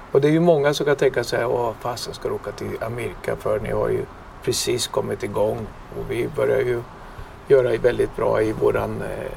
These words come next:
stall och alltihopa, så här. Men sen var vi ju två, vi var ju tre, var ju brorsan och pappa och jag.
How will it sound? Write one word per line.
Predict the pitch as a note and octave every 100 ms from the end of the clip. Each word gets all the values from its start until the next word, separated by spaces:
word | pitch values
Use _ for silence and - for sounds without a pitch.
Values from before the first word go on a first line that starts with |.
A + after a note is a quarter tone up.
| - -
stall | - A#2 G#2 A2
och | G#2+
alltihopa, | G2+ - - -
så | G#2 G#2
här. | G#2
Men | A2 A#2+ - - - - - - - - - - - -
sen | - D3
var | D#3
vi | D3+
ju | E3 D#3+
två, | - D3 C3+ B2
vi | C#3+
var | D3 D3+
ju | D#3
tre, | C#3+ C#3+ C#3
var | C#3 C#3
ju | -
brorsan | - D#3 - C#3 C#3+
och | C#3+
pappa | C#3+ C#3+ - C3+ C3+ C3+
och | C3+ C3+
jag. | C3+ A2 B2 B2+